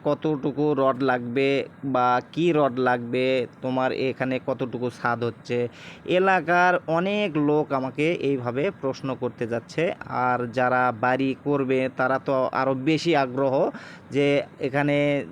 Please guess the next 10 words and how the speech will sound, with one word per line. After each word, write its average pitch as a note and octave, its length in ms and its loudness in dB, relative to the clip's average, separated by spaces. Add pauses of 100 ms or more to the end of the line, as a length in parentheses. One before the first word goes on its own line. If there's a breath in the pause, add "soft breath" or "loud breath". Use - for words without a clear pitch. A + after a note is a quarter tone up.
যে C3+ 220 0
ছাদটা C3+ 380 -2
হবে, B2 260 0
এই F#3+ 80 0
ছাদে C3 420 -2
কতটুকু B2 540 -4
রড B2 220 -2
লাগবে, A2+ 420 -4 (400 loud breath)
কি D3+ 140 2
রড C3+ 200 2